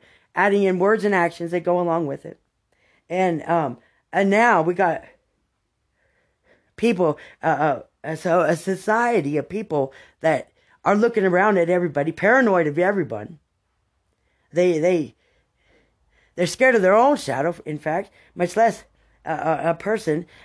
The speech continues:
Paranoid, uh, I mean, paranoid of people that they should, uh, be able to trust.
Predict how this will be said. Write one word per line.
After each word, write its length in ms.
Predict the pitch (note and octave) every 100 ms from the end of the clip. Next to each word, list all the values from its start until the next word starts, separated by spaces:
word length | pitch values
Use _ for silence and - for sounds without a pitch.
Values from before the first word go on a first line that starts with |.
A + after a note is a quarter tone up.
| -
Paranoid, 360 | - A#3 A#3+ G3+
uh, 260 | F#3+ F3+ -
I 80 | F#3+
mean, 160 | G#3+ G#3
paranoid 440 | A3+ C4+ C4+ A#3
of 80 | G3
people 300 | A3 A3 G3
that 160 | F3 D#3+
they 120 | F3+
should, 280 | - F#3 - - _ _ _ _ _ _ E3
uh, 220 | E3+ C#3+
be 220 | - F3
able 160 | F3 E3+
to 120 | D#3
trust. 420 | - D#3+ A2+